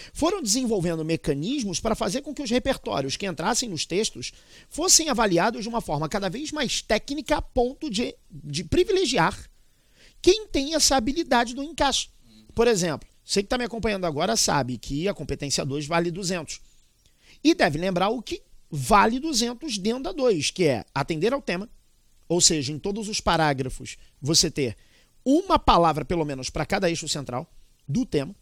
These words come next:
atendimento à tipologia textual, tese, argumentos e retomada de tese com intervenção, e o tal do repertório encaixado. O que que é o repertório encaixado? Ele tem fonte, ele tem a ver com tema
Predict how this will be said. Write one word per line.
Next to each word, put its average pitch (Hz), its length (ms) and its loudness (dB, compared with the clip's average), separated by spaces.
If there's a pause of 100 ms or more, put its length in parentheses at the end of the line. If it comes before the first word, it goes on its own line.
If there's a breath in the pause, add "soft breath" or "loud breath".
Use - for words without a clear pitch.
(540 soft breath)
atendimento 285 500 2
à 277 40 0
tipologia 214 460 0
textual, 165 600 0 (160)
tese, 196 380 6
argumentos 151 720 0
e 147 40 0
retomada 151 440 -2
de 127 80 -8
tese 156 280 0
com 151 80 -10
intervenção, 131 640 -2 (560 loud breath)
e 202 80 0
o 220 40 -2
tal 226 180 0
do 226 80 -4
repertório 202 640 0
encaixado. 170 600 -2
O 139 40 -14
que 294 100 -4
que 294 60 -8
é 311 40 2
o - 20 2
repertório 233 440 -2
encaixado? 135 600 -2
Ele 147 120 -2
tem 180 220 0
fonte, 220 640 -2 (400 loud breath)
ele 190 180 6
tem 262 200 0
a 262 40 2
ver 208 120 0
com 175 180 -8
tema 240 480 -2